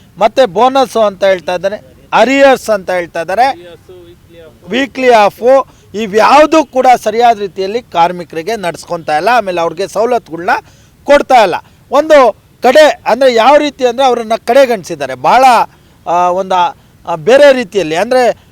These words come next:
ಆ, ತುಂಬ ಅವ್ರಿಗೆ ಅವಮಾನ ಮಾಡೋವಂಥ ಕೆಲ್ಸಗಳ್ನ ರಾಷ್ಟ್ರೀಯ ಯುನಾನಿ ವೈದ್ಯಕೀಯ ಸಂಸ್ಥೆ ಮತ್ತೆ ಸ್ಟಾರ್ ಕಂಪ್ನಿ ಮಾಲೀಕರು. ಅದೇ ನಾವು ಕೇಳೋವಂಥ ಪ್ರಶ್ನೆ ಏನು ಅಂದ್ರೆ, ರಾಷ್ಟ್ರೀಯ ಯುನಾನಿ ವೈದ್ಯಕೀಯ ಸಂಸ್ಥೆ ಏನಿದೆ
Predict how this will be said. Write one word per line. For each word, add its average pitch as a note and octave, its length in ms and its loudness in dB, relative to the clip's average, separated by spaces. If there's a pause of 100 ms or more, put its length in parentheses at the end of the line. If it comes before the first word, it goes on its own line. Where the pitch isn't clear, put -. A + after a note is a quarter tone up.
(140)
ಆ, F#3+ 140 -2
ತುಂಬ C#4 320 -4
ಅವ್ರಿಗೆ C4 360 4
ಅವಮಾನ A3+ 400 2
ಮಾಡೋವಂಥ G3+ 460 -4
ಕೆಲ್ಸಗಳ್ನ E3 640 -6 (580)
ರಾಷ್ಟ್ರೀಯ A#3 600 0
ಯುನಾನಿ A#3 380 -2
ವೈದ್ಯಕೀಯ G3+ 520 -4 (100)
ಸಂಸ್ಥೆ F#3+ 400 0
ಮತ್ತೆ A#3 520 -2 (460)
ಸ್ಟಾರ್ A#3 340 0 (160)
ಕಂಪ್ನಿ F#3+ 280 -8
ಮಾಲೀಕರು. E3 640 -6 (220)
ಅದೇ D#4+ 320 4
ನಾವು D4+ 200 4
ಕೇಳೋವಂಥ C4 540 2
ಪ್ರಶ್ನೆ A#3 540 -2
ಏನು G3 140 -4
ಅಂದ್ರೆ, F3+ 260 -4
ರಾಷ್ಟ್ರೀಯ B3 540 2
ಯುನಾನಿ A#3 340 -4
ವೈದ್ಯಕೀಯ G3 520 -2
ಸಂಸ್ಥೆ F3+ 400 -6
ಏನಿದೆ F#3 460 0